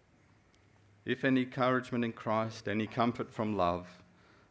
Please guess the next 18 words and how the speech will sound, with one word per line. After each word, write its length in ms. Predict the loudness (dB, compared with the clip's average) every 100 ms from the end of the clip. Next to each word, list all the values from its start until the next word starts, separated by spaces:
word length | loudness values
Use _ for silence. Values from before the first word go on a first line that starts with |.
| _ _ -20 -20 _ _
if 220 | 0 0 2
any 240 | 2 4
anticipation 960 | 4 2 0 -2 -4 -2 2 2 0 -2
in 140 | -2
the 40 |
Spirit, 440 | -4 -4 0 0 -2 -6
and 160 | -6 -2
any 240 | 0 0
affection, 560 | 0 -4 -6 -6 -10 -10
sympathy, 600 | -4 -4 -4 -8 -6 -8 -10 -18 -20 -20
fulfill 960 | -20 -12 0 4 4 2 -4 0 2 4
my 220 | 2 0
joy 380 | 2 4 6 4
by 200 | 4 2
having 320 | 4 0 0
the 80 | -2
same 500 | -2 -2 0 -2 -2
mind." 440 | -2 -2 -6 -8